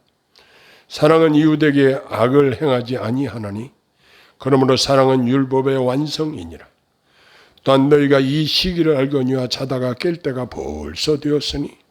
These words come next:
이는 이제 우리의 구원이 처음 믿을 때보다 가까웠습니다. 밤이 깊고 낮이 가까웠으니 그러므로 우리가 어두움의 일을 벗고 빛의 갑옷을 입지. 낮에와 같이 단정히 행하고 방탕하거나 술 취하지 말며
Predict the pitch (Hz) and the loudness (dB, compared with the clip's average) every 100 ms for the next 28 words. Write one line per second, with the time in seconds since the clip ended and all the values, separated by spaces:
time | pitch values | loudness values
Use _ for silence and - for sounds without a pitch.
0 | _ _ _ _ _ - - _ - 156 | _ _ _ _ _ -20 -20 _ 2 4
1 | 190 170 156 165 156 147 151 143 - 151 | 4 4 2 4 4 4 4 2 2 0
2 | 139 127 - 202 220 185 147 143 135 147 | 2 0 -2 2 2 2 -2 -2 -4 -4
3 | 135 131 123 - 156 165 160 160 151 95 | -4 -6 -8 -10 -10 -6 -6 -6 -10 -12
4 | - _ _ _ _ _ _ _ _ - | -14 _ _ _ _ _ _ _ _ -8
5 | 90 78 82 - 123 - 131 120 117 113 | -6 -6 -8 -8 -12 -4 0 2 0 -2
6 | 127 143 147 - - 82 - - 104 - | -4 -4 -8 -10 -10 -8 -8 -10 -12 -20
7 | _ _ _ _ _ 143 143 135 139 139 | _ _ _ _ _ 2 4 4 4 4
8 | 139 135 143 151 147 147 147 147 139 - | 4 4 4 2 2 2 2 2 -2 -4
9 | 165 - 190 180 - _ _ _ - - | -6 -6 -10 -10 -12 _ _ _ -20 -6
10 | - - - 143 143 - 170 123 - - | -6 -6 -6 -4 -4 -4 -4 -6 -10 -14
11 | - _ _ _ _ _ _ - 117 113 | -16 _ _ _ _ _ _ -4 0 4
12 | 117 113 117 - 117 - 143 135 139 135 | 4 4 0 -2 -6 -6 -4 0 0 0
13 | 127 151 135 143 135 - 170 170 - 156 | -2 -2 -2 -4 -6 -4 -4 -4 -6 -6
14 | 135 147 139 127 - 196 180 - 170 170 | -4 -4 -4 -6 -4 -4 -2 -6 -4 -4
15 | 170 92 90 | -4 -4 -10